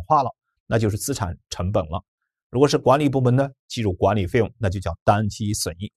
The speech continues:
好，这是第一个，工资。第二个，福利费。福利费呢，请大家注意，要在实际发生的时候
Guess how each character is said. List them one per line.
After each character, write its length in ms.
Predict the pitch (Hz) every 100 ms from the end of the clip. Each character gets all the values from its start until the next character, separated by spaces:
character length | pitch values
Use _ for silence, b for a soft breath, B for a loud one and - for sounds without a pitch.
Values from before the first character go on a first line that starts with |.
| _
好， 180 | 82 -
这 120 | -
是 100 | -
第 180 | - 90
一 60 |
个， 140 | 95 - -
工 200 | 104 98
资。 240 | 107 110 - _ _ _
第 140 | 185
二 120 | 196
个， 80 | 135
福 160 | - 131
利 140 | 180
费。 260 | 185 214 - _ _ _ - b b _
福 140 | 151
利 120 | 214
费 200 | 247 254
呢， 180 | 170 120
请 160 | - 113
大 100 | 117
家 100 | 135
注 220 | 127 151
意， 120 | 117 - _ _ _ _ _ _ - - _ _ _ _ _ _ _ _ 165
要 120 | 147
在 240 | 139 113
实 160 | - 143
际 160 | 151
发 300 | 113 - 135
生 180 | 131 156
的 80 | 165
时 160 | 165 -
候 160 | -